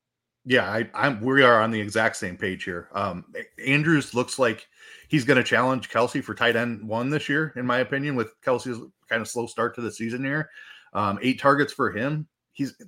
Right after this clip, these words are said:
like, six K is not enough for Mark Andrews. He,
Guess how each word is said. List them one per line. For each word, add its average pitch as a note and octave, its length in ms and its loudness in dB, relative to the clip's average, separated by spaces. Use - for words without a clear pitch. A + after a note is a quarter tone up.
like, A#2+ 160 -2
six - 300 -4
K D3 280 0
is A2 340 -4
not B2+ 180 2
enough A#2 300 0
for A#2 100 -4
Mark A2+ 220 0
Andrews. G2+ 420 -4
He, D3+ 300 -6